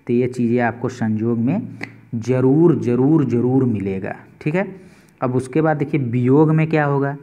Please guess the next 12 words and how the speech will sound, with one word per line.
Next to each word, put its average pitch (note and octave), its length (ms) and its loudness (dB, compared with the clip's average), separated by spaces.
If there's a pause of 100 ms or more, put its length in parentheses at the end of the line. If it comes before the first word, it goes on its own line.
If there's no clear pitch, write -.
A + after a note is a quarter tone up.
(480)
बिछड़ने C3 840 0
का E3 140 -2
स्वरूप B2+ 560 0 (100)
होगा, G2+ 260 -4 (520)
आंसुओं C3 600 0
का E3+ 160 0
गिरना A#2+ 440 0
होगा। A2 240 0
जब A#2 220 -6
कोई C3 200 0
बिछड़ता A#2+ 600 -2
है A2 220 -4